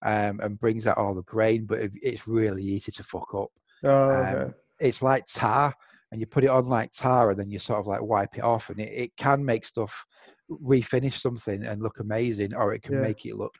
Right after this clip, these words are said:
Speaker 1: horrendous. So
Speaker 2: Yeah.
Speaker 1: I'm, uh, I might leave that one, especially 'cause it's such an old, old piece,
Speaker 2: Yeah, you don't
Speaker 1: but
Speaker 2: wanna, like, wreck it.
Speaker 1: No, no. I
Speaker 2: To
Speaker 1: might
Speaker 2: be
Speaker 1: get a pro
Speaker 2: fair,
Speaker 1: to do
Speaker 2: I
Speaker 1: that.
Speaker 2: think it, you could give it, give it me. I've got some army painted dip.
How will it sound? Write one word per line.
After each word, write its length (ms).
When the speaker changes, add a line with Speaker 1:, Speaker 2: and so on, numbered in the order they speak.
Speaker 1:
horrendous. 840
So 60
Speaker 2:
Yeah. 200
Speaker 1:
I'm, 200
uh, 220
I 120
might 300
leave 280
that 180
one, 140
especially 440
'cause 100
it's 160
such 240
an 80
old, 320
old 320
piece, 200
Speaker 2:
Yeah, 100
you 60
don't 120
Speaker 1:
but 100
Speaker 2:
wanna, 160
like, 240
wreck 260
it. 240
Speaker 1:
No, 280
no. 240
I 40
Speaker 2:
To 80
Speaker 1:
might 80
Speaker 2:
be 60
Speaker 1:
get 100
a 100
pro 100
Speaker 2:
fair, 120
Speaker 1:
to 80
do 80
Speaker 2:
I 60
Speaker 1:
that. 80
Speaker 2:
think 240
it, 220
you 60
could 160
give 160
it, 80
give 140
it 100
me. 260
I've 220
got 160
some 160
army 240
painted 320
dip. 320